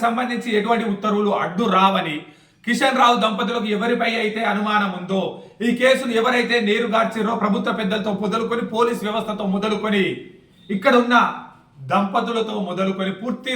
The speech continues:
స్థాయిలో అరెస్ట్ చేసే అవకాశాలు కనిపిస్తా ఉన్నాయి. ఏదైతే వామన్ రావు దంపతుల ఆత్మకు శాంతి కలగాలంటే ఈ కేసులో ప్రధాన పాత్రధారులుగా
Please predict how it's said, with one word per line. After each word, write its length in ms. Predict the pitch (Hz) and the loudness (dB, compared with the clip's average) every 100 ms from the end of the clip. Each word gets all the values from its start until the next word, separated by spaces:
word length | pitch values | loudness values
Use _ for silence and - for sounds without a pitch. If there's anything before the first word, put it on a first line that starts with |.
| - | -2
స్థాయిలో 460 | 226 202 196 202 190 - - - 185 | 2 2 2 2 0 -4 -14 -4 0
అరెస్ట్ 260 | 240 247 254 | 0 0 0
చేసే 200 | 226 214 220 | 0 2 2
అవకాశాలు 560 | 208 226 208 208 190 170 | 2 2 2 2 0 0
కనిపిస్తా 420 | 175 190 185 185 170 | -2 -4 -2 0 0
ఉన్నాయి. 380 | 165 151 160 165 123 - - _ - | 0 -2 -2 -4 -6 -12 -20 _ 2
ఏదైతే 480 | 226 262 254 240 247 220 | 4 4 2 2 2 2
వామన్ 360 | 214 240 233 233 | 2 2 2 4
రావు 140 | 240 202 | 2 2
దంపతుల 340 | 214 233 220 202 208 | -2 -2 0 2 2
ఆత్మకు 360 | 240 240 233 220 | 2 -2 -4 -4
శాంతి 300 | 208 220 247 233 | -4 -4 -4 -6
కలగాలంటే 540 | - 214 214 208 208 214 202 | -4 0 0 0 -2 -2 -4
ఈ 40 | 190 | -2
కేసులో 380 | 220 226 226 220 | -4 -4 -4 -4
ప్రధాన 260 | 190 226 233 220 | 2 4 4 2
పాత్రధారులుగా 600 | 208 208 196 190 190 180 | -2 -2 -2 -2 -2 -4